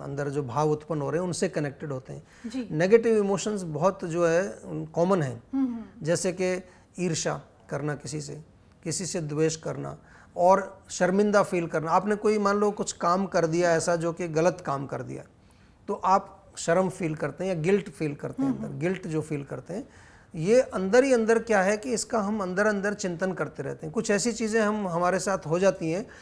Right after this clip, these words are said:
Speaker 1: कि हम उसको कभी शेयर भी नहीं कर पाते किसी से, किसी से कह नहीं पाते।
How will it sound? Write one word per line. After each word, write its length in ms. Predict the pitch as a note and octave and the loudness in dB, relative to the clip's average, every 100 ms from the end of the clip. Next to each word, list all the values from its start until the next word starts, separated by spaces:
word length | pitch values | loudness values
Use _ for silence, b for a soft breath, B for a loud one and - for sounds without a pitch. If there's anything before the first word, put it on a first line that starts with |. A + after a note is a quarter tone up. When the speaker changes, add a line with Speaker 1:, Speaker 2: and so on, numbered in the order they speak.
| B B | B B
Speaker 1:
कि 80 | G#3 | 2
हम 160 | G3+ A3 | 4 4
उसको 240 | G3+ - | 2 -2
कभी 260 | - G3 G3+ | -2 -2 -2
शेयर 300 | - E3+ E3+ | 2 2 2
भी 120 | F3+ | 0
नहीं 120 | F3+ | -2
कर 140 | E3 D#3 | -4 -4
पाते 300 | E3 D#3+ D#3 | -4 -6 -10
किसी 220 | D3+ E3+ | -12 -14
से, 160 | - - b b - | -16 -20 b b -6
किसी 220 | D#3+ G#3+ | -2 -2
से 140 | A3 | -2
कह 280 | G#3 D#3 E3 | -2 0 2
नहीं 140 | F#3 F#3 | 2 0
पाते। 380 | D3+ C#3+ D#3+ | -2 -4 -10